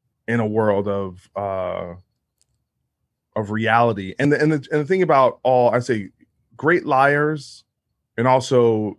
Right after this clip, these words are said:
people who, who kind of deal in this neo,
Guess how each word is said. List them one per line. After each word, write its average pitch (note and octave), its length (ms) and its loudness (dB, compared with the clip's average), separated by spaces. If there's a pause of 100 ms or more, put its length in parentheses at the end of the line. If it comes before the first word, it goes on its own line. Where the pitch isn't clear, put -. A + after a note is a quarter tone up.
people B2 360 -2
who, G#2 540 -4 (280)
who A#2 160 -6
kind G#2+ 320 0
of F#2+ 260 -4
deal A#2 400 4
in G2 240 -4
this G2+ 420 -6 (1160)
neo, A2 760 2